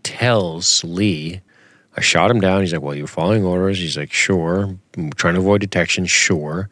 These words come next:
"Black Ops mission." "Okay. Tell me more." "Well,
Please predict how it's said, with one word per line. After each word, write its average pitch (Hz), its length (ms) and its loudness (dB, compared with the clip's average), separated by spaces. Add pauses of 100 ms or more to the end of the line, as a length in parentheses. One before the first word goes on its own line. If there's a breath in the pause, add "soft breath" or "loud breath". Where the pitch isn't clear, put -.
(540 loud breath)
"Black 92 380 2
Ops 92 340 2
mission." 92 420 0
"Okay. 80 1080 -4 (120)
Tell 82 160 -4
me 110 120 4
more." 87 640 0 (800 loud breath)
"Well, 78 380 0